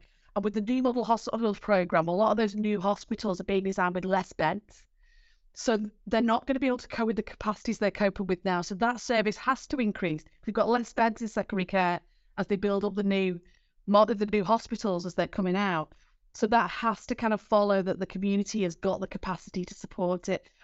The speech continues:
and the right services wrapped around to help people. So again, it's thinking about it in that, that holistic picture, not in a narrow focus, but the benefits work and the data that we're gathering helps to tell the story of the whole thing. And then it might help us identify what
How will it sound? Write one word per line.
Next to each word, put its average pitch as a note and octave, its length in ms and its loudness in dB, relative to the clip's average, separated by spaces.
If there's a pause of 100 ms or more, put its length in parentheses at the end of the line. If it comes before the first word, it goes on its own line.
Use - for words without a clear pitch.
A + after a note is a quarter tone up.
and G3 120 2
the G3 80 4
right F#3 240 2
services G3 600 0
wrapped F#3 340 0
around F3 360 0
to F3+ 40 -4
help F3+ 320 -2
people. F#3 560 -4 (320)
So G#3 140 0
again, A3 180 2
it's A3 120 -4
thinking A#3+ 360 2
about F#3+ 320 2
it F#3+ 60 0
in F3+ 80 -2
that, F3+ 160 0 (100)
that G#3+ 320 0
holistic G#3 460 -2
picture, A#3 320 -2
not F#3+ 260 0
in F#3 80 -2
a F3+ 60 -2
narrow F3+ 580 0 (640)
focus, A3 400 2
but G3 240 -4
the G#3 80 2
benefits A#3 540 0
work G#3+ 420 2
and F#3 100 0
the F3+ 120 0
data G#3+ 400 -2
that F#3 100 -2
we're G3 100 0
gathering F#3+ 520 2 (260)
helps A3+ 280 2
to A3+ 60 -12
tell G#3+ 220 0
the G3 80 -6
story G3 560 0
of F#3 120 -2
the G3+ 100 0
whole G3 420 0
thing. G3 400 0
And F#3 160 -4
then F3+ 220 0 (580)
it G#3 140 0
might G#3 340 4
help G3+ 260 0
us F#3+ 260 0
identify F#3+ 640 2
what G3 260 0